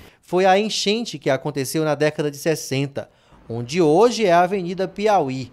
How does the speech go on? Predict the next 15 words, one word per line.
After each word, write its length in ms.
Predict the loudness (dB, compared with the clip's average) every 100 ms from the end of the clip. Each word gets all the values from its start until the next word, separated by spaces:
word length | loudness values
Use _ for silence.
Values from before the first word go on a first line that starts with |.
| _ _ _ _ -8
O 140 | -8
ocorrido 580 | -2 -2 -2 -4 -6 -4
foi 200 | -4 -4
ponto 320 | -4 -6 -6
de 120 | -8
partida 840 | -4 -4 -4 -10 -8 -6 -2 -4 0
para 260 | 2 2
que 140 | 2 0
as 120 | 2
autoridades 720 | 0 -2 -4 0 0 0 0
da 180 | 2 4
época 520 | 4 2 -2 -10 -14 _ _ -4
modernizassem 840 | -2 -2 -4 0 2 2 0 -4
o 80 | 0
local, 640 | 0 2 2 2 2 -4